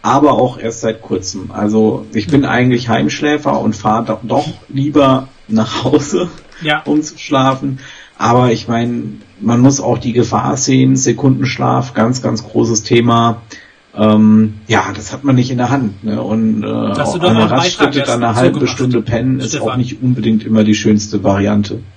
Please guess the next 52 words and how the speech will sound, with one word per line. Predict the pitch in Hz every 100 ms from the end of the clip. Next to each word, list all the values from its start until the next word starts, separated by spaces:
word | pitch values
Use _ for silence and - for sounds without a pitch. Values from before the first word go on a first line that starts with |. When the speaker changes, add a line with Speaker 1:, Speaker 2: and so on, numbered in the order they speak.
| -
Speaker 2:
Dass | 135
du | 156
doch | 147
einen |
Beitrag | 135 180 160
auch | 123 -
zugemacht | 135 123 127 -
zum | 135
Sekundenschlaf, | 127 - 196 175 - 131 120 - - -
stimmt's? | - 202 - -
Speaker 1:
Genau, | 151 120 104
ja. | 101 - -
Speaker 2:
Ne? | 156 113
Speaker 1:
Mit | 110
der | 110 107
D | 104 113
J | 131 104
A | 101
G. | 101 95 -
Speaker 2:
Der | 156
ist | 165
auch | 170 165
in | 160
der | 151
Gruppe | 175 175 143
nochmal | 139 139 131
drin, | 175 151
wenn | 139
ihr |
ein | 135
bisschen | 147 135
weiter | 135 143
unten | 156 180
schaut. | 170 156 156 156 - - _ _
Da | 139 131
kriegt | 131 151 156
ihr | 127
ein |
paar | 113
Speaker 1:
Genau. | 101
Speaker 2:
Infos | 101 135 123 -
über | 143 139
den | 135
Sekundenschlaf | 131 - 170 160 - 143 143 156
und | 127
wie |
man | 143 131
das | -
verhindern | - 156 180 131 120
kann. | 123 143 - _ - _ _ _ _ - -
Ja. | 156 - _ _ _ _ _ _ -
Speaker 1:
Kostenlos. | - 139 - 98 - -